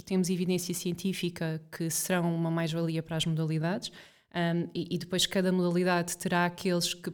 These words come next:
fazem sentido usar e, portanto, deste pequeno número, em, em algumas modalidades não faz sentido sequer, eh, usá-los, usá-los, eh, todos. E, portanto, nesses suplementos em que nós não conseguimos substituir por comida,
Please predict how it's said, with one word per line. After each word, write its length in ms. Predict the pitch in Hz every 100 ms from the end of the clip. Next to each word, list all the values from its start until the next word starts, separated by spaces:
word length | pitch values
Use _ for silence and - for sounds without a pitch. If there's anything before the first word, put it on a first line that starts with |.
| -
fazem 320 | - 180 175
sentido 360 | 175 185 180 170
usar 440 | 175 165 180 170
e, 60 | 165
portanto, 360 | 175 185 170 160
deste 240 | 180 -
pequeno 340 | - - 185
número, 560 | 185 190 185 165 165 - - -
em, 360 | 170 175 170 - 180
em 120 | 175
algumas 420 | 175 180 196 175
modalidades 640 | 180 175 175 180 185 175 175
não 140 | 202
faz 240 | 220 180 -
sentido 320 | 180 175 165
sequer, 480 | - - 170 160 -
eh, 240 | 170 -
usá-los, 760 | 165 160 165 160 160 160 160 -
usá-los, 540 | 160 165 160 160 165 -
eh, 260 | 165 165 160
todos. 360 | - 185 233 - - - - -
E, 60 |
portanto, 380 | 202 202 202 196
nesses 260 | 214 226 -
suplementos 600 | 226 233 220 202 175 185
em 80 |
que 140 | 175 185
nós 180 | 185 180
não 160 | 196
conseguimos 520 | 202 208 196 208 196
substituir 440 | - 185 190 185 190
por 180 | 185 170
comida, 480 | - 175 185 254